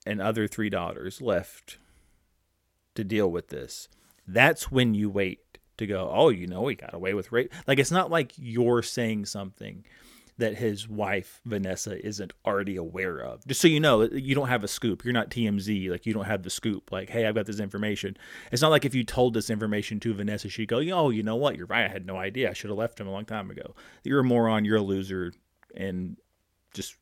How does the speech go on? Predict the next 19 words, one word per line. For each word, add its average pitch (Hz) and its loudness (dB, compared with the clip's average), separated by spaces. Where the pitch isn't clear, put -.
go 98 2
somewhere." 87 -6
All 117 6
that 139 2
being 90 2
said, - -8
I've 117 6
often 113 2
said 78 -6
that 113 4
it 107 4
would 104 0
be 113 2
awfully 117 0
nice 104 0
on 101 -6
the 95 -4
flip - 0
side - -8